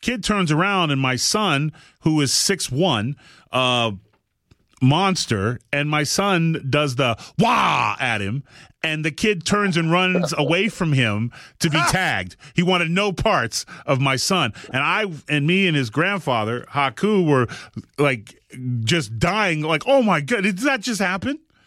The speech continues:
Did my son just show a spark of aggressive monsterness? And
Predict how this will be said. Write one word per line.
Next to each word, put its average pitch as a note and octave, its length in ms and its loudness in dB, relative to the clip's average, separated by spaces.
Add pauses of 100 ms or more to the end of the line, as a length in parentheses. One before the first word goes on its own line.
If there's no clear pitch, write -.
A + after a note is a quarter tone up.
(340)
Did E3+ 260 2
my G3+ 160 4
son G3+ 280 0
just F3+ 240 2
show G3+ 400 2 (220)
a D#3+ 100 2
spark F3 640 0 (260)
of E3 140 2
aggressive C#3+ 500 2
monsterness? C#3+ 800 0 (340)
And E3 400 -2